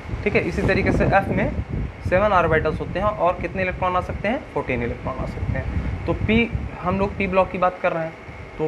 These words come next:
पी सबसेल के बारे में हमने क्या पॉइंट देखा कि पी सबसेल में कितने इलेक्ट्रॉन आ सकते हैं बच्चों? सिक्स इलेक्ट्रॉन आ सकते हैं। क्यों आ सकते हैं मालूम चला? क्योंकि इसके पास जो होता है, इस सबसेल में, पी सबसेल में तीन ऑर्बिटल्स होते हैं और एक ऑर्बिटल कितने इलेक्ट्रॉन को कंटेन करता है? दो इलेक्ट्रॉन।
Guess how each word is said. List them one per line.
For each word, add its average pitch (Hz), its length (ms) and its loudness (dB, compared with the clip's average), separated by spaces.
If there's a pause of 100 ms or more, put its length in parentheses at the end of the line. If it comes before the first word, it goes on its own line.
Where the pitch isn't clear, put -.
(120)
पी 214 120 2
सबसेल 196 380 0
के 190 100 0
बारे 160 200 6
में 165 100 0
हमने 160 220 2
क्या 151 360 4 (580)
पॉइंट 151 200 2
देखा 147 260 4 (500)
कि 160 80 -2
पी 202 200 -2
सबसेल - 340 -2
में 175 160 -2
कितने 175 260 2
इलेक्ट्रॉन 160 340 4
आ 151 80 4
सकते 165 300 -2
हैं 185 120 0
बच्चों? 240 260 0 (640)
सिक्स - 180 2
इलेक्ट्रॉन 127 320 0
आ - 60 0
सकते - 280 -4
हैं। 151 120 -4
क्यों 196 120 4
आ 196 60 4
सकते - 240 -2
हैं 202 60 2
मालूम 202 180 2
चला? 220 220 2
क्योंकि 214 300 -6 (100)
इसके - 180 -4
पास 202 240 4
जो 190 100 -6
होता 185 220 4
है, 214 240 2
इस - 160 -6
सबसेल 214 300 0
में, 175 240 0
पी 208 120 0
सबसेल 202 300 2
में 202 240 0 (480)
तीन 220 160 4
ऑर्बिटल्स 127 500 4
होते - 220 -8
हैं 110 120 -6 (360)
और 151 120 4
एक 190 200 4
ऑर्बिटल 175 420 4
कितने 180 280 -2
इलेक्ट्रॉन 175 340 2
को 170 80 -4
कंटेन 165 340 -2
करता 165 260 2
है? 196 200 0
दो 139 120 2
इलेक्ट्रॉन। 123 320 -4